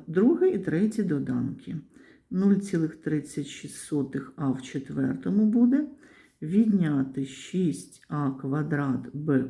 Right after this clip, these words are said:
куб і додати двадцять п'ять б у шостому степені. Подамо нуль цілих тридцять шість сотих а в четвертому степені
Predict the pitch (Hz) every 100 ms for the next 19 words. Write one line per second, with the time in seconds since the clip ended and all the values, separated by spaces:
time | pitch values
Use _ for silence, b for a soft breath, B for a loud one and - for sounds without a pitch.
0 | - 139 139 214 - B B B B _
1 | 196 185 143 139 131 135 131 127 127 -
2 | 311 254 156 151 147 135 - 139 135 -
3 | 180 247 330 - 143 165 247 240 - -
4 | - 185 202 - 175 160 - - - -
5 | - - 156 - _ _ _ _ _ _
6 | _ _ _ _ _ _ _ _ b b
7 | b b b b b b b 269 294 339
8 | 262 196 170 185 185 175 - 233 220 -
9 | 175 170 156 - - 170 - - 131 131
10 | 240 240 - 165 - - - 147 139 -
11 | 202 220 220 - 262 262 254 269